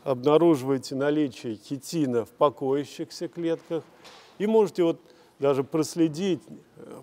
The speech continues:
просто в объекте природном, в препаратах, вот, м, цикл простейший этих организмов. Образование цист, внедрение из этих цист, а, клеток внутри другого организма.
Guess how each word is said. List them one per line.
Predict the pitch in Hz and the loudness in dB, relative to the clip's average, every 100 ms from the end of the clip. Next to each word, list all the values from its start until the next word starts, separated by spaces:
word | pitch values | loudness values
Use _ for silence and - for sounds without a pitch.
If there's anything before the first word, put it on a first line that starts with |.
| - | -2
просто | 147 139 - | 0 0 0
в | 117 143 | 4 4
объекте | 131 147 165 123 - 131 | 4 4 4 4 -2 -6
природном, | 143 147 180 220 139 117 113 117 | 0 2 6 6 6 -4 -4 -10
в | - | -8
препаратах, | 127 117 139 143 120 - 104 - - - - - | -6 2 4 6 4 2 -12 -12 -20 -20 -20 -4
вот, | 143 131 - | -2 -2 -4
м, | 156 151 131 - - - | -12 -10 -12 -18 -20 -10
цикл | - 196 180 160 107 - - | 0 0 2 -2 -2 -16 0
простейший | 143 139 - 156 - - 123 | 0 0 2 0 0 -4 -6
этих | 127 151 135 131 147 | -4 -6 -6 -4 -4
организмов. | 127 139 139 120 104 - | -2 0 0 -2 -6 -8
Образование | 135 131 139 147 147 143 127 123 113 | -8 -4 0 0 2 2 0 -2 -4
цист, | - - 208 196 - _ _ _ | -6 -6 -4 -4 -10 _ _ _
внедрение | 123 143 147 170 170 143 131 127 123 | -2 0 2 2 2 2 0 -2 -4
из | 135 127 | -6 0
этих | 135 - 120 | 0 -2 -16
цист, | - - 151 117 - 135 - - _ _ _ _ _ _ _ _ - - | -10 0 0 0 -10 -20 -18 -18 _ _ _ _ _ _ _ _ -14 -4
а, | 143 120 107 - - - - | 0 0 -2 -16 -20 -18 0
клеток | 156 156 123 - | 4 4 2 -4
внутри | 120 139 160 160 143 120 | -4 -2 0 2 2 0
другого | 107 127 123 147 208 185 170 | -6 -8 -2 2 4 4 2
организма. | 147 160 156 151 123 127 | 2 0 0 -2 -2 -6